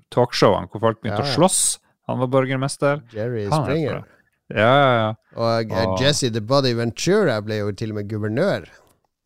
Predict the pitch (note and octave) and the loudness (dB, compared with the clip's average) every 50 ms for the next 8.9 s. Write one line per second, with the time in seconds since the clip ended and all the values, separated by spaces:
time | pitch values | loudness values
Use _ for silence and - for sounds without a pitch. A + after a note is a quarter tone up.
0 | _ - - - A#2 A#2 B2+ D#3 - - - A#2+ - - - - - - - - | _ -20 -20 -14 -8 -6 -6 -6 -6 -8 -12 -12 -10 -10 -10 -12 -14 -18 -20 -20
1 | - - _ _ _ _ - _ _ _ - C#3+ C#3+ C#3 C3 C3 C#3 D#3 E3+ D#3+ | -20 -20 _ _ _ _ -20 _ _ _ -20 -20 -14 -10 -2 2 2 4 4 4
2 | D3+ C#3+ - - C#3+ B2+ A#2+ A#2 A2 A#2 C3 C#3+ C#3 B2 A2 G#2+ A#2 C3 C3+ C3+ | 4 2 2 2 2 2 2 0 0 0 2 2 2 2 0 0 -2 0 0 0
3 | C3+ C3+ C#3 C#3+ D3 C#3+ C#3 C3+ C3+ C3+ C3 C3 C3 C3 C3 B2+ B2+ B2 B2 B2+ | 0 0 0 2 2 2 2 2 2 2 0 0 0 0 0 -2 -2 -2 -2 -2
4 | C3 C3 B2+ A#2+ - E3 G3+ F#3+ F3 D3 B2 B2 B2 A#2 A#2+ G#2+ G#2+ A2 A2 A2 | -2 -2 -2 -2 -2 -2 -2 0 0 0 2 2 2 2 0 0 0 0 0 -2
5 | G#2+ G#2+ A2+ G#2 F#2+ G#2 G#2 A2 A2 G#2+ A2 C#3 E3+ D#3 - A2 G2+ F#2+ F#2 G2 | -2 -2 -2 -2 -2 -2 -2 0 0 0 0 -2 -2 -4 -4 -6 -4 -4 -2 -2
6 | G#2 G#2 F#2+ F2+ D#2 D#2+ E2+ F2+ F#2 F#2+ G2+ G#2+ A2+ A2 G#2+ G2+ G2+ A#2+ C3+ D3+ | -2 -2 -2 -4 -6 -6 -6 -6 -6 -6 -4 -4 -4 -4 -4 -4 -4 -4 -4 -4
7 | - D#3+ G#2+ F#2+ G2 F#2+ F#2+ G2 G#2 G#2 - - B2+ B2+ A#2 G#2 G2 G#2+ G#2+ A#2 | -4 -4 -2 -2 -4 -4 -4 -4 -4 -2 0 2 2 2 2 0 0 -2 -2 -2
8 | A#2 A2+ F#2+ F#2 F#2 F#2 F#2+ G2 G#2 G#2+ A2+ A#2 B2 B2 C3 C#3 D#3+ G#3+ | -2 0 0 0 0 0 0 0 0 0 0 0 0 2 2 2 2 2